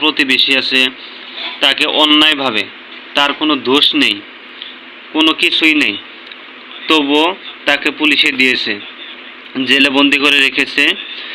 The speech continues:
তো তাকে এখন কিভাবে ছাড়াবেন? আল্লাহর রহমতে এই নকশার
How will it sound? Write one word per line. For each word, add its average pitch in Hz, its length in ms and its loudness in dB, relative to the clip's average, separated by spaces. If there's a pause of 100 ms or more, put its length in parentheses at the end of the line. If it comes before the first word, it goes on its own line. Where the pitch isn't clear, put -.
(160)
তো 147 60 0 (120)
তাকে 147 240 2
এখন 147 240 0
কিভাবে 147 340 2 (100)
ছাড়াবেন? 120 360 0 (560)
আল্লাহর 143 380 2
রহমতে 139 400 2 (520)
এই 139 80 4 (100)
নকশার 131 420 4